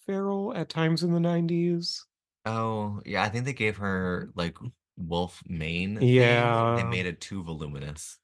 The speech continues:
Speaker 1: Yeah.
Speaker 2: He's not Nick.
Speaker 1: It's true.
Speaker 2: Nick is so much fluff.
Speaker 1: All right, so that is the first one. We have, uh, ads for Green Lantern in, like, all of these issues.
Speaker 2: It's the Got Milk with Ryan Reynolds.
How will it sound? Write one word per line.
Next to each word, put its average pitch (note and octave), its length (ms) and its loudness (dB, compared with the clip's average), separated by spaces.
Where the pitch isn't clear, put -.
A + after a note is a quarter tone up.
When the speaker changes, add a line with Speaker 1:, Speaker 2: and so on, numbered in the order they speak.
Speaker 1:
Yeah. F#2+ 580 2
Speaker 2:
He's F#2+ 160 -6
not F#2 200 -4
Nick. - 300 -12
Speaker 1:
It's - 160 -6
true. - 380 -6
Speaker 2:
Nick F#2+ 200 -6
is E2+ 340 -4
so - 260 -6
much D#2 200 -6
fluff. - 380 -18
Speaker 1:
All D#3 80 6
right, A3+ 280 4
so D#3 140 4
that D#3+ 400 6
is D3 520 6
the C3+ 120 -4
first E3+ 320 -4
one. E3+ 240 -2
We C#3 140 0
have, C#3 220 2
uh, C3 120 0
ads F#3 300 -4
for - 160 -4
Green C#3 380 -2
Lantern C3 440 -4
in, A#2+ 160 -2
like, G2+ 200 -2
all C3 180 0
of G#2+ 80 -4
these A2+ 180 -4
issues. - 600 -6
Speaker 2:
It's - 260 -4
the F#2+ 600 0
Got F#2 260 -4
Milk F#2 480 -4
with F#2 320 -6
Ryan F2 300 -2
Reynolds. G#2 600 -6